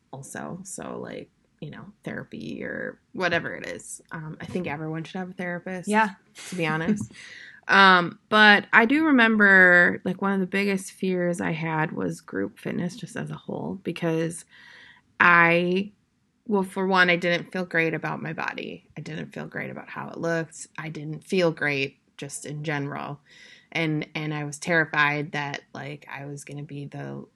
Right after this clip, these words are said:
Speaker 1: least amount of fit person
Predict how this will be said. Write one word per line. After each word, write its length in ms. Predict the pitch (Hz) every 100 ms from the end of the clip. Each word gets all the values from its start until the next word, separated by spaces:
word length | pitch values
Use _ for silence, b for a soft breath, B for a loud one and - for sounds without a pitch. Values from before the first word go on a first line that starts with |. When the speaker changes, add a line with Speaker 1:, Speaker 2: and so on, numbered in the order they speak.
| - - - _ -
Speaker 1:
least 440 | 170 156 151 -
amount 260 | 156 147 147
of 80 | 143
fit 440 | - 160 135 135 _ _
person 880 | - 156 143 - 143 143 143 151